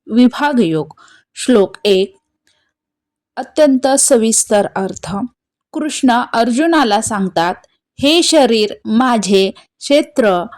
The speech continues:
म्हणजे जिथे अनुभव, विचार, भावना, सुख दुःख या सर्व गोष्टी उत्पन्न होतात ते मैदान.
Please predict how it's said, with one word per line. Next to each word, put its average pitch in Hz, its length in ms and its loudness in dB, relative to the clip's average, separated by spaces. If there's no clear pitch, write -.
म्हणजे 226 460 -2
जिथे 233 480 0
अनुभव, 247 680 2
विचार, 247 560 0
भावना, 240 600 2
सुख 330 400 0
दुःख 262 460 0
या 202 340 -4
सर्व 339 420 2
गोष्टी 226 600 0
उत्पन्न 330 500 0
होतात 220 520 2
ते 294 160 -6
मैदान. 202 460 2